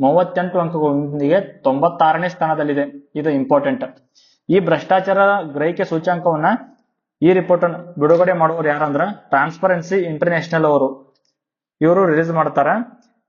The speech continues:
ಇದರಲ್ಲಿ ಭಾರತ ಮೂವತ್ತೆಂಟು ಅಂಕಗಳೊಂದಿಗೆ ತೊಂಬತ್ತಾರನೇ ಸ್ಥಾನದಲ್ಲಿದೆ. ಇದು ಇಂಪಾರ್ಟೆಂಟ್. ಸಿ ಪಿ ಐ ಸಾರ್ವಜನಿಕ ವಲಯದ ಭ್ರಷ್ಟಾಚಾರ ಗ್ರಹಿಸಿದ ಮೊತ್ತವನ್ನು ಆಧರಿಸಿ ರಾಷ್ಟ್ರಗಳನ್ನು ಮೌಲ್ಯಮಾಪನ ಮಾಡುತ್ತದೆ.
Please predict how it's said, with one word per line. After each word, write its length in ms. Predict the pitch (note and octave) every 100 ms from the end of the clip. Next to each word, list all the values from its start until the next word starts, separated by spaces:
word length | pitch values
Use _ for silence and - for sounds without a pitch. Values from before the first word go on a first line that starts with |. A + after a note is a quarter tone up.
| _
ಇದರಲ್ಲಿ 800 | D3+ F#3+ G3 E3 A3 A3 - C#3
ಭಾರತ 380 | C#3+ F#3 F#3 G3 F3 -
ಮೂವತ್ತೆಂಟು 680 | E3 D3 F#3 F#3+ F#3 F#3 F#3+
ಅಂಕಗಳೊಂದಿಗೆ 600 | F3 F#3 D#3 D3+ D3+ A3
ತೊಂಬತ್ತಾರನೇ 680 | A3 D3 D3+ F3+ E3+ E3+ G3
ಸ್ಥಾನದಲ್ಲಿದೆ. 840 | - E3 D#3+ D#3 D3 C#3 C#3 -
ಇದು 100 | E3
ಇಂಪಾರ್ಟೆಂಟ್. 760 | E3+ C#3 C#3+ C3+ B2+ B2+ - _ _ _ _ _ _ _ _ _ _ _ -
ಸಿ 120 | E3+
ಪಿ 140 | F3+ G#3
ಐ 200 | F#3+ G3
ಸಾರ್ವಜನಿಕ 600 | - D#3 F3+ F#3 F#3 F#3+
ವಲಯದ 300 | F3+ F3 F3
ಭ್ರಷ್ಟಾಚಾರ 640 | F#3 D3 C#3 F#3 F3 F3+ F3+
ಗ್ರಹಿಸಿದ 400 | D#3 D#3+ E3 D#3+
ಮೊತ್ತವನ್ನು 560 | G3 E3 D3 E3 D3+ E3
ಆಧರಿಸಿ 440 | C#3+ C#3+ C#3 F3 C4+ - - _ _ _ C3
ರಾಷ್ಟ್ರಗಳನ್ನು 640 | E3 - F#3+ F3+ E3 F#3
ಮೌಲ್ಯಮಾಪನ 680 | D#3+ D#3+ F#3 F3+ E3 E3+ G3
ಮಾಡುತ್ತದೆ. 760 | F#3+ D#3 D#3 C#3+ C#3+ C#3 -